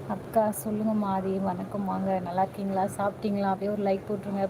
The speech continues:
புதுசா வருங்க, சப்ஸ்கிரைப் பண்ணிக்கோங்க. வாங்க மாறி. நானும் அதே ஏரியா தான், தளபதி வீட்டில் இருந்து அஞ்சு வீடு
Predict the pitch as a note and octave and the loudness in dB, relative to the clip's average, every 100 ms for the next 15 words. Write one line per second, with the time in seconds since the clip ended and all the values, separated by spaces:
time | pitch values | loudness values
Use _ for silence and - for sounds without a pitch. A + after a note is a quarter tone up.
0 | G3 F#3+ A3 G#3 F#3+ F#3+ G3+ F#3+ - G#3+ | -2 -4 2 2 2 -2 -2 -4 -4 -8
1 | G#3 G3 F#3+ F#3+ F#3 F#3 F3+ F#3 F3+ F#3+ | -6 -4 -2 -4 -4 -4 -4 -4 -4 -2
2 | F#3+ F#3 F#3 F#3 F#3+ - - - - - | 0 0 -2 -2 -4 -6 -10 -12 -12 -12
3 | - - G3+ G3 G#3+ G#3+ G3 G3+ G#3 G3 | -12 -6 0 2 4 4 4 2 2 2
4 | G3 G3+ G3 G#3+ A3 G3+ G3 F#3+ G3 G3 | 2 2 2 2 4 4 2 0 -2 0
5 | G3 G3 G3 F#3+ F#3+ G3 G#3 G3 F#3+ F#3+ | -2 -2 -2 -2 0 0 0 0 0 0
6 | F#3+ | -2